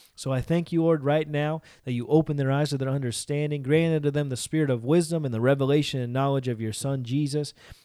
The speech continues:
And Lord, I thank you that every single day they're getting stronger and stronger, that we'll see more victories after victories instead of defeat after defeat, that may the last defeat they ever have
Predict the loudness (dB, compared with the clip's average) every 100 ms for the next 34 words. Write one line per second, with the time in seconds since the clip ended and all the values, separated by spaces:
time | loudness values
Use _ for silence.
0 | -4 0 2 2 2 0 -2 2 0 2
1 | -2 -2 0 0 2 2 2 -2 -2 0
2 | 0 2 2 2 -2 -4 -6 -8 -4 0
3 | 0 0 -2 -4 -8 -6 0 0 0 -2
4 | 0 0 0 -2 -4 -4 -4 -2 -2 2
5 | 2 2 0 2 2 0 -10 -20 -8 -6
6 | -4 -6 0 0 2 0 0 -2 -10 -12
7 | -8 -2 0 0 0 -4 -2 0 2 0
8 | -2 -4 -2 -2 -2 -4 -6 -2 -2 -2
9 | -2 0 0 -2 -2 -4 0 0 0 -2
10 | 2 4 4 2 2 2 -2